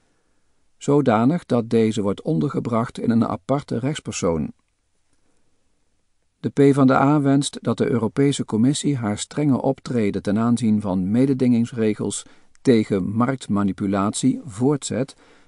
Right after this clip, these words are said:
en pleit voor een snelle invoering van een Europese richtlijn tegen marktmanipulatie, inclusief de verplichting om criminele sancties op te leggen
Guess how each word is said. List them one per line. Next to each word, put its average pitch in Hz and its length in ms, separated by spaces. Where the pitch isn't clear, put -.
en 123 240
pleit 135 320
voor 123 180
een 107 100
snelle 143 360
invoering 127 600
van 120 120
een 104 160
Europese 120 600
richtlijn 120 680
tegen 127 380
marktmanipulatie, 117 1200
inclusief 143 560
de 117 120
verplichting 127 600
om 113 260
criminele 120 580
sancties 135 580
op - 180
te 120 120
leggen 110 320